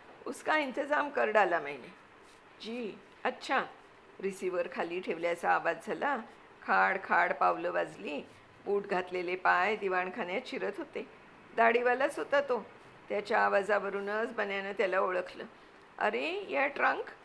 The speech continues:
तो ओरडत होता. ट्रंक खाली नसावी, एखाद्या घडवंचीवर असावी, कारण बन्याला पलंगाखालून ती दिसली नाही. "इसमें तो बहुत अच्छे अच्छे कपडे हैं,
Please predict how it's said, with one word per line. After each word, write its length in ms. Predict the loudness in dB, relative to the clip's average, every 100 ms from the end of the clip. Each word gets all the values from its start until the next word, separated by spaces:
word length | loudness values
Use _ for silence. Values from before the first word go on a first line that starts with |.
| -20 -20 -20 -8
तो 120 | -2 0
ओरडत 420 | 0 0 -2 -2
होता. 400 | -2 2 2 0 -10 -20 -20 -8
ट्रंक 300 | -4 -4 -4
खाली 260 | -2 -2 -2
नसावी, 460 | -6 0 0 0 -8 -16 -20 -16 -10
एखाद्या 400 | -2 0 2 2
घडवंचीवर 680 | 2 0 -2 -6 -4 0
असावी, 360 | 0 0 -4 -4 -14 -20 -20 -4
कारण 360 | 0 2 0 0
बन्याला 540 | 0 2 0 4 4
पलंगाखालून 800 | 4 2 0 0 -2 0 -4 -6
ती 120 | -8 -8
दिसली 360 | -8 -8 -8
नाही. 220 | -4 -6 -8 -20 -20 -20 -20 -8
"इसमें 320 | -8 -6 -6 -2
तो 60 | 2
बहुत 360 | 4 2 2
अच्छे 280 | -2 0 -2
अच्छे 200 | 0 0
कपडे 360 | 2 2 4 4
हैं, 280 | 2 -2